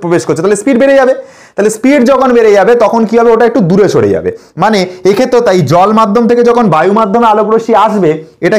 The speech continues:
কিন্তু এরম সোজাও যাবে না, অবিলম্বের দিকে বেঁকবেও না, স্পিড বেড়ে গেছে। মানে ওই, এই যদি অবিলম্ব হয়, এই অবিলম্ব থেকে দূরে সরে যাবে, মানে এরম দিকে সরে যাবে, এরম দিকে সরে যাবে।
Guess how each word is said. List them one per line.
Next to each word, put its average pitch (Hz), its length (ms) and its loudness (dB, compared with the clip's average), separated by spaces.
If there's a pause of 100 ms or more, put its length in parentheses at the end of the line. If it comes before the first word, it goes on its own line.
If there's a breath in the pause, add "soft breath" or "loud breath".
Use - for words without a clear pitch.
কিন্তু 226 220 0 (420 loud breath)
এরম 233 160 2
সোজাও 233 420 0
যাবে 254 300 0
না, 277 60 0 (540 soft breath)
অবিলম্বের 240 540 2
দিকে 254 220 2
বেঁকবেও 233 480 2 (100)
না, 131 60 0 (120)
স্পিড 262 280 0
বেড়ে 240 220 4
গেছে। 147 200 -2 (320 loud breath)
মানে 170 140 0 (160)
ওই, 202 100 2 (220)
এই 214 140 2
যদি 240 120 2 (100)
অবিলম্ব 254 360 2 (160)
হয়, 170 200 2 (360 loud breath)
এই 196 160 2 (160)
অবিলম্ব 226 360 2 (120)
থেকে 247 140 0 (160)
দূরে 202 200 2
সরে 170 200 0
যাবে, 117 200 2
মানে 143 160 -2 (120)
এরম 185 200 2
দিকে 143 140 0
সরে 131 240 0
যাবে, 87 160 -10 (500)
এরম 208 240 2
দিকে 185 180 0
সরে 143 260 0
যাবে। 87 140 -6